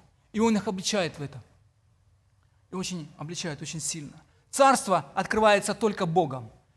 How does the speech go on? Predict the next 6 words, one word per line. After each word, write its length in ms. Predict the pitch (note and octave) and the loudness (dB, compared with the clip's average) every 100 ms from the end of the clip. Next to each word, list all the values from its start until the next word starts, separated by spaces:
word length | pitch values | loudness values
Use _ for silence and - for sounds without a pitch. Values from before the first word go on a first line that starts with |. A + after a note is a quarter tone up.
| _ - | _ -2
Царство 480 | - A#3+ C4+ - | 8 8 8 6
небесное 580 | A3 G#3+ E3+ C#4+ - G#3+ | 4 4 6 4 4 4
открывается 640 | G3 A3+ G#3+ A#3+ A3+ A3+ | 2 2 6 8 8 4
только 500 | G3+ - C4+ B3+ G3+ | -2 2 2 4 2
Богом. 840 | G3 D#3+ F#3 C4 B3+ F3+ G3 D#3 C3 - - _ _ _ _ _ _ _ _ _ _ _ _ _ _ _ _ - - - _ _ _ _ _ _ _ _ _ - | -2 0 2 4 4 4 2 2 -2 -14 -20 _ _ _ _ _ _ _ _ _ _ _ _ _ _ _ _ -10 -10 -14 _ _ _ _ _ _ _ _ _ -2
Второе. 560 | - B3+ A#3 D3 B2+ | 2 6 6 4 -2